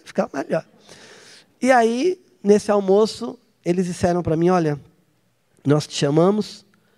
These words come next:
porque a nossa política da nossa empresa não permite chamar nenhum dos nossos clientes. Mas como você anunciou que tá fora, nós queremos te dar sociedade na nossa empresa."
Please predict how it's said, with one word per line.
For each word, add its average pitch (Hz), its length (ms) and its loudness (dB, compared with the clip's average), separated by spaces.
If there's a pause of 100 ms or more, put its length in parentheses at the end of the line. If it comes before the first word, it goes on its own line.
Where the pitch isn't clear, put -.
(520)
porque 139 220 -2
a 156 40 2
nossa 151 280 -2
política 147 420 -4
da 135 80 -6
nossa 139 220 -4
empresa 151 280 -2
não 165 140 -2
permite 156 400 -2
chamar 139 380 -4
nenhum 147 260 -2
dos 165 180 -6
nossos 147 360 -4
clientes. 143 600 -4
Mas 131 160 -10
como 151 200 -4
você 131 280 -6 (480)
anunciou 123 380 -4
que - 80 -20
tá 131 140 -10
fora, 220 420 -2 (840)
nós 175 240 0
queremos 165 380 0
te 180 100 -8
dar 143 200 -2
sociedade 131 680 -2
na 135 100 -4
nossa 131 280 -4
empresa." 107 560 -8